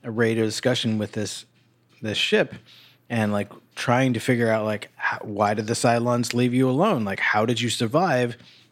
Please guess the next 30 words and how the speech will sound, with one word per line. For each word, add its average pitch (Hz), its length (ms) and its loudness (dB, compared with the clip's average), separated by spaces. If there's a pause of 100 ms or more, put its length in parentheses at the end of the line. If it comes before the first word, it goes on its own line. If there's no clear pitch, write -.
(100)
after 113 380 0
everyone 117 340 0
jumped 113 280 -2
away? 156 260 2
And 113 100 -4
they're 110 80 -4
like, 110 140 -8
"I 160 200 4
don't 135 100 0
know, 131 160 2
they 127 140 0
just, - 420 -4
they 127 120 4
just 147 220 2
left. - 680 2
We, 143 260 -2
we, 147 220 2
like, 139 260 -2
we 143 120 4
had 160 180 4
problems 170 340 2
with 156 120 2
our 156 100 4
F 170 180 2
T 170 120 2
L 226 140 4
drive. 139 300 0
It 123 100 -8
took 160 120 0
us 147 160 -6